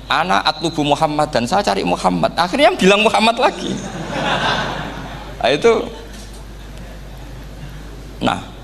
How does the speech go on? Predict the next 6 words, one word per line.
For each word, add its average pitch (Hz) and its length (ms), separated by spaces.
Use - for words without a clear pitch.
Quran 214 420
juga 185 340
main 196 360
di 175 160
ranah 147 300
nama. 113 420